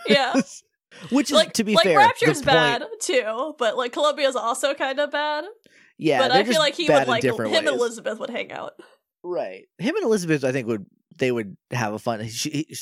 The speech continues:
Speaker 2: "You go to different worlds, I go to different worlds."
Speaker 1: I just feel like he would, like, be in that opening scene where you have to throw the tomato, and he'd be like, "I don't
Speaker 2: "I'm not doing it." <laughs>
Speaker 1: Why am I here?"
Speaker 2: Yeah, I feel like that's when, like, things would go bad for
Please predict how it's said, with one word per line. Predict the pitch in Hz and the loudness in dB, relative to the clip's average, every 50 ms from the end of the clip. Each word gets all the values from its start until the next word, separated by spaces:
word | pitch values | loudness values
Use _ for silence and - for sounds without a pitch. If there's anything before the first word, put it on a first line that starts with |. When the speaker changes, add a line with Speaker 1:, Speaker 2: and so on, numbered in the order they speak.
| - _ | -16 _
Speaker 2:
"You | - 107 127 139 | -10 -4 -2 0
go | 139 185 | 0 0
to | 196 185 | 0 -2
different | 214 220 - 240 240 247 | -2 -4 -2 -2 -2 -2
worlds, | 254 277 - - - | -2 -2 -4 -6 -8
I | - 226 302 | -8 -8 -8
go | 392 415 | -6 -6
to | 359 240 | -4 -2
different | - 170 143 - 104 110 113 | -2 -2 -2 -4 -10 -12 -12
worlds." | 107 - - - - - - - - _ _ _ _ | -14 -16 -18 -20 -20 -20 -20 -20 -20 _ _ _ _
Speaker 1:
I | - 285 | -2 -2
just | 277 302 302 - | -2 -2 -2 0
feel | 320 302 302 | 2 4 4
like | 302 294 294 | 4 2 0
he | - 320 294 | -2 -4 -2
would, | 294 277 240 214 - _ - | -2 -2 -2 -4 -10 _ -4
like, | 240 269 262 240 254 247 | -2 0 0 0 -2 -2
be | 285 269 269 | -2 0 0
in | 277 | 2
that | 277 285 277 - | 2 0 0 2
opening | - 277 277 - 254 277 269 262 | 2 0 0 0 -2 -6 -6 -4
scene | - - 294 262 269 285 | -4 -4 -4 -4 -4 -4
where | 240 | -2
you | 233 247 | -2 -2
have | 247 262 | -2 -2
to | 277 262 | -4 -4
throw | - 294 262 262 | -4 -4 -4 -2
the | 240 240 | -4 -4
tomato, | 240 302 254 233 240 240 233 220 226 | -6 -6 -4 -2 -2 -2 -2 -4 -6
and | 233 285 | -4 -6
he'd | 269 233 | -6 -4
be | 247 240 | -4 -2
like, | 233 233 220 - | -2 -2 -2 -2
"I | 240 262 294 | -2 -2 0
don't | 311 311 311 294 285 262 214 - _ _ _ _ _ _ - | 0 0 0 -2 -2 -4 -8 -12 _ _ _ _ _ _ -6
Speaker 2:
"I'm | 123 151 | -4 -2
not | 170 143 120 | 0 -2 0
doing | - 123 120 120 127 | 0 -2 -2 0 0
it." | 143 156 - - _ _ - | -2 -2 -4 -6 _ _ -4
<laughs> | 165 151 - - - - - - 190 - - - - - - - 220 - - - - - _ _ _ _ _ _ _ - | -4 -4 -4 -6 -8 -10 -10 -12 -12 -14 -16 -18 -20 -12 -8 -6 -6 -6 -6 -8 -12 -14 _ _ _ _ _ _ _ -8
Speaker 1:
Why | 302 277 285 | -4 -2 -2
am | 320 320 320 | -2 -2 -2
I | 294 302 | -4 -6
here?" | 302 349 302 277 269 - 151 339 - _ _ _ _ _ - - - - | -4 -6 -6 -6 -6 -6 -8 -10 -12 _ _ _ _ _ -20 -20 -12 -6
Speaker 2:
Yeah, | - 156 147 123 104 110 113 - | -2 0 0 0 0 -4 -4 -2
I | - 170 156 | -2 -2 0
feel | - 247 240 | 0 0 0
like | 226 196 160 | 0 0 2
that's | - 180 170 156 - | 2 2 2 2 0
when, | 165 156 143 | -2 -2 0
like, | 143 131 131 - | 0 -2 0 0
things | 165 156 147 135 | -2 -2 0 -2
would | 147 131 | 0 0
go | 147 135 127 | 2 0 0
bad | 120 - 127 123 120 120 110 - | 0 0 0 0 0 -2 -4 -4
for | - 139 127 113 107 104 101 90 - | -2 -2 0 0 0 -2 -4 -6 -8